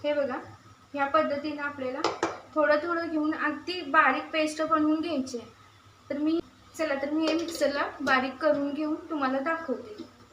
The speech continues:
तर तुम्ही बघू शकता, मी इथे उडीद डाळीची पेस्ट बनवून घेतलेली आहे. हे बघा, आता यामध्ये आपल्याला घालायचं आहे मीठ. मीठ हे तुम्ही तुमच्या चवीप्रमाणे देखील घालू शकता. तर मी यामध्ये घालणार आहे दीड चमचा मीठ.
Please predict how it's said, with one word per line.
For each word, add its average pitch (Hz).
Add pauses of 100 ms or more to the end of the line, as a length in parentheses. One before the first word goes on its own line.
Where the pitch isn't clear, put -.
(120)
तर 302
तुम्ही 302
बघू 302
शकता, 339
मी 294
इथे 285
उडीद 277
डाळीची 285
पेस्ट 277
बनवून 277
घेतलेली 240
आहे. 208 (440)
हे 262
बघा, 247 (1500)
आता 269
यामध्ये 302
आपल्याला 320
घालायचं 311
आहे 320
मीठ. 277 (1200)
मीठ 311
हे 330
तुम्ही 339
तुमच्या 311
चवीप्रमाणे 302
देखील 294
घालू 277
शकता. 262 (120)
तर 302
मी 294
यामध्ये 302
घालणार 269
आहे - (680)
दीड 311
चमचा 339
मीठ. 294